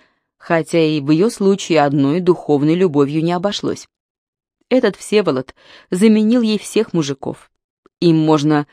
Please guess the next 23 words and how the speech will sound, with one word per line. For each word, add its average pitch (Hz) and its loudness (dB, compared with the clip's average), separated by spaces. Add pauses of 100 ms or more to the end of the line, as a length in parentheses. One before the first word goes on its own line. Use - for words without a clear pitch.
(200)
вдоволь 160 2
восхищаться 160 -2
и 156 0
любить, 139 -4 (420)
не 214 2
опасаясь, 202 -4 (240)
что - -2
он 143 0
вдруг 151 -2
женится 143 -4
на 165 -4
другой. 175 -6 (1200)
И 196 -2
когда 185 0
он 185 2
позвал 175 0
меня 175 0
в 160 0
общину, 175 -2 (540)
я 180 4
сразу 170 0
же 156 -4
согласилась. 135 -10